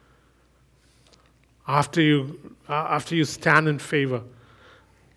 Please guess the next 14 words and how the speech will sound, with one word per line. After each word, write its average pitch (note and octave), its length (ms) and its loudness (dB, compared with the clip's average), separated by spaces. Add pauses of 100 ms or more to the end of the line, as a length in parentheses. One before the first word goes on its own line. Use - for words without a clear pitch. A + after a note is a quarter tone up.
then C3 220 0
it's B2+ 180 -2
different. B2+ 360 -6 (1900)
We D3 80 -4
look D3 140 0
for D#3 140 0
money C#3 260 2
first, C3 400 -4
and C3 200 -6
then, C3+ 180 0
then C3+ 140 0
we C3 120 0
measure C#3 440 2
favor C3 460 0